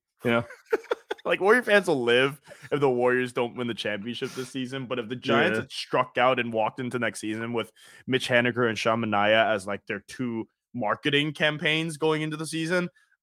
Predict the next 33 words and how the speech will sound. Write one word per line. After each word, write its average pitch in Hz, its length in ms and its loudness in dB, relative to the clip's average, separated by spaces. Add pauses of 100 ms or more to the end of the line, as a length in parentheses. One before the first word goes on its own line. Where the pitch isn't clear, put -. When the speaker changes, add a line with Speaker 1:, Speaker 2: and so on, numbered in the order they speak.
Speaker 2:
I, 190 240 6 (240)
you 196 200 8
know, 185 420 12 (380)
but 233 200 8
right 240 180 12
now, 247 380 10 (240)
you 180 80 0
know 226 60 6
what 262 100 10
I 247 40 10
did 214 180 -2
today, 240 200 8
Samuel? 254 560 4
I 170 100 6
looked 202 200 6
at 190 80 2
Giants 165 340 2
tickets. - 500 -10 (100)
I'm 180 240 4
going 185 260 4
to 156 80 -4
be 143 420 -4 (380)
at 160 180 2
Speaker 1:
<laughs> - 20 0
Speaker 2:
Giants 156 440 4
opening 165 460 0
day 156 500 2
next 135 220 -2
season. 123 240 -10
I'm, 269 180 -2
I'm 302 160 2
hyped. 330 460 0
So, 185 640 -4